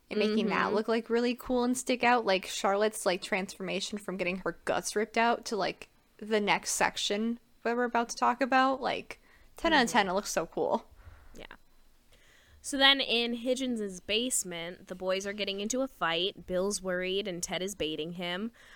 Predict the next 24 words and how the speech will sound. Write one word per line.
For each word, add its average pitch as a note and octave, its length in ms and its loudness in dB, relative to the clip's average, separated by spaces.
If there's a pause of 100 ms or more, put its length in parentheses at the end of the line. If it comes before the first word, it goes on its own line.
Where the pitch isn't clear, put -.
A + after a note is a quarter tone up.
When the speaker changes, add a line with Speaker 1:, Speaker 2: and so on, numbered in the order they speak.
(180)
Speaker 2:
Um, F#3 300 0
we G3 120 -6
get F#3 220 2
one F#3+ 180 0
of F#3+ 60 -4
the G3+ 60 -2
most F#3+ 200 0
iconic G3+ 680 2
quotes A3 380 0
in B3+ 60 0
the B3 100 2
show, F3+ 640 2
Speaker 1:
<laughs> - 40 -6
Speaker 2:
said G3+ 360 2
by G#3+ 240 10
Bill F#3+ 300 4
to A3 180 -4
Ted, F3 540 2
quote, B3+ 420 4 (420)
"I'm E4 180 6
gonna E4 180 8
kick E4+ 300 4
your C#4+ 420 12 (800)
head." C#4+ 580 12